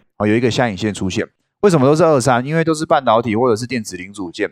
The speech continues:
哦，大家可以去注意一下。哦，二四五四的联发科呢，刚刚讲到了，呃，碰到了月线，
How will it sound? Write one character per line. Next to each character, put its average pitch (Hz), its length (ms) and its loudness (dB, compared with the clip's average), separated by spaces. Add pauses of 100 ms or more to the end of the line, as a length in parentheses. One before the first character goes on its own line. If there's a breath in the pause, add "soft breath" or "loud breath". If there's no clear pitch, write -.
(120)
哦， 92 100 -2
大 117 100 2
家 113 60 2
可 107 60 0
以 92 40 -2
去 101 100 -4
注 98 240 -2
意 95 140 -4
一 - 20 -6
下。 85 220 -6 (380)
哦， 110 300 2
二 160 260 4
四 160 260 2
五 117 180 2
四 143 140 -6
的 139 80 4
联 110 160 2
发 120 220 2
科 120 180 2
呢， 104 240 0
刚 131 140 0
刚 135 80 -4
讲 101 200 -2
到 123 180 4
了， 92 200 0 (280)
呃， 104 380 2 (120)
碰 139 280 0
到 131 280 4
了 104 280 2
月 131 220 2
线， 110 260 0